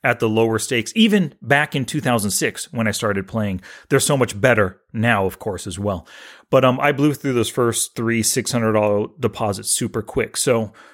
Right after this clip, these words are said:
my bankroll rules is I recommend using a forty X buy-in rule for cash games. So if you're gonna play five N L games, five dollar buy-ins times forty, you need to have at least a two hundred dollar bankroll. Now,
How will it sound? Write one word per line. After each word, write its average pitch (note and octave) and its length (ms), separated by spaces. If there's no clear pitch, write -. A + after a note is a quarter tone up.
my D3 200
bankroll C#3 540
rules F#2+ 360
is A#2+ 140
I A#2+ 100
recommend F#3 440
using B2 340
a A#2+ 140
forty D#3 760
X C#3+ 380
buy-in A2+ 440
rule G#2+ 280
for - 220
cash - 480
games. E2+ 340
So C3+ 460
if C#3+ 100
you're C#3 80
gonna C3+ 140
play A#2 160
five C3+ 360
N A2 120
L G#2 140
games, F2+ 500
five A#2+ 340
dollar B2 280
buy-ins F#2 560
times G#2+ 260
forty, A#2+ 600
you A#2+ 160
need B2+ 140
to C3+ 60
have C3 140
at A2+ 140
least A#2 200
a A#2+ 60
two C#3+ 320
hundred B2 440
dollar G2+ 480
bankroll. G2 480
Now, A2 260